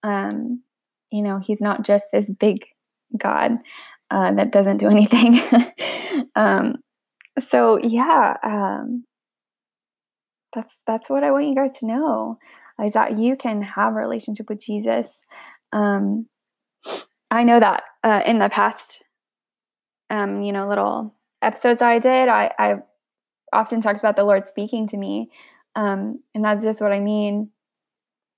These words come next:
is that I've grown into, um, in my, in my relationship with Jesus where the Lord will speak to me. And the great thing is, is that he'll speak to you too, y'all. He speaks to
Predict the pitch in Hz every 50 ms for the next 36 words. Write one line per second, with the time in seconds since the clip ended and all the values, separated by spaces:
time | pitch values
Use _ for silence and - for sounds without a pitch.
0 | _ _ - - 220 214 214 196 190 214 220 220 214 214 - 214 208 208 220 220
1 | 220 220 220 214 214 226 220 214 208 208 208 196 - - 220 208 202 208 214 208
2 | 214 226 247 _ _ _ _ _ _ _ _ _ _ _ _ _ - 226 226 214
3 | 208 208 208 208 208 226 - - - - _ _ _ _ _ _ _ _ _ _
4 | _ _ _ _ _ _ _ 233 220 220 214 214 214 214 214 214 208 - - -
5 | 214 214 220 208 - - 220 214 214 214 208 - - 214 208 202 202 208 202 208
6 | 214 214 208 226 214 208 - - 226 226 - _ - 233 214 214 208 208 208 -
7 | - - - - - - 226 220 214 214 214 - 233 247 254 247 - 226 220 214
8 | 214 214 208 208 208 202 214 208 208 208 - 226 240 254 247 254 - 247 226 240
9 | - - 208 196 208 226 226 220 - - 240 226 214 202 208 202 202 202 202 -
10 | 233 233 - - 247 247 - - - 233 220 208 208 202